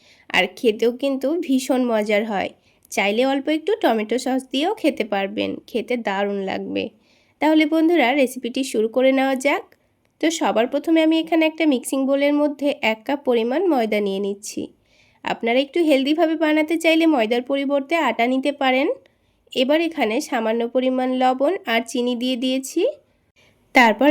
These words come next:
এক কাপ পরিমাণ ময়দার জন্য আমি প্রথমে এক কাপ পরিমাণ পানি নিয়েছি।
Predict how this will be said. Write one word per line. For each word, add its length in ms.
এক 220
কাপ 240
পরিমাণ 440
ময়দার 440
জন্য 320
আমি 240
প্রথমে 400
এক 220
কাপ 220
পরিমাণ 380
পানি 300
নিয়েছি। 460